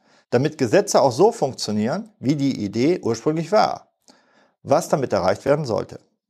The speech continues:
Warum sind Gesetze bei ihrer Entstehung schon fehlerbehaftet? Das Gesetzgebungsverfahren in Deutschland ist kompliziert. Sei es, dass E-U-Richtlinien umgesetzt werden sollen oder Gesetzesinitiativen durch die Gremien müssen.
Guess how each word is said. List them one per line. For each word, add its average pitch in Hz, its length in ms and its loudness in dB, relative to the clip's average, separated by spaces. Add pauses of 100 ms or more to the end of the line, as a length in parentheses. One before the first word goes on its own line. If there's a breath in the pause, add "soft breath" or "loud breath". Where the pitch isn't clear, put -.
(600)
Warum 196 280 4
sind 175 240 0
Gesetze 165 440 0
bei 170 160 4
ihrer 123 260 4
Entstehung 123 480 0
schon 175 220 -4
fehlerbehaftet? - 840 -2 (1120)
Das - 220 2
Gesetzgebungsverfahren 175 1040 0
in 101 100 -4
Deutschland 101 380 0
ist - 160 -12
kompliziert. - 760 -10 (720)
Sei 139 300 4
es, 175 200 -4
dass 117 340 2
E-U-Richtlinien 160 1300 -2
umgesetzt 160 540 -2
werden 151 240 4
sollen 151 460 0
oder 120 260 4
Gesetzesinitiativen 139 1500 -2
durch 123 160 0
die 123 140 -8
Gremien 107 400 -4
müssen. - 360 -10